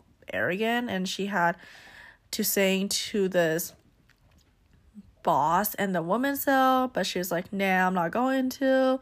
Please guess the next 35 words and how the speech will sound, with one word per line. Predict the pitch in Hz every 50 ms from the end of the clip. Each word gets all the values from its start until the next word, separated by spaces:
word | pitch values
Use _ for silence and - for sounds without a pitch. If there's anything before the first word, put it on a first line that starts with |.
| - - - - - - - - _
But | - 254 269 254
eventually, | 226 262 254 220 233 233 233 254 262 - 254 254 254
once | 240 226 220 214 220 233 247
she | - 240
got | 226 214 214 208
beat | 214 208
up, | 202 202 214 226
she | - - - - 202 190 190 185 202
sung | - - - - 185 175 185 190 196 196 208 247 247
to | - - 233 247
her, | 247 254 214 208 214 208 208 240 - - - - - - - - - _ -
and | - 196 196 196 196 190 190 185 185 185 185 196
Chu | - - 208
Dante | 208 214 208 208 214 - 233 202 196 202 202 -
is | - 202 202 202
usually | 208 202 196 190 208 196 196
s-, | 202 - - - - -
cocky | - - 175 170 175 208 - - 202 196 208
as | - - 170 165 185 190 - -
well, | - 202 202 180 180 185
but | 190 190 190 185 180
when | 180 196 190 185
he | 214 202 214 202 190 190 185 190 - - - - - - - -
went | - 196 202 202 196 196 190
to | - - 233 208 196
the | 196 190 190 180 180 180 175 175 180 196 190 - - - _ _ _ _ _ -
new | 202 196 208 208 208 202 208 214
cell, | - - - - 202 196 185 185 185 180 185 190 196 202 202 - - - - - - - - - -
he, | - - - - 208 202 196 185 185 185 185 185 220 269 247 240 214 208 208 -
<laughs> | - - - -
the | - 202
new | 202 208 214 208
boss | 196 196 190 196 202 220 220 -
just | - 220 - -
basically | 202 202 208 208 - 214 208 196 190 185 208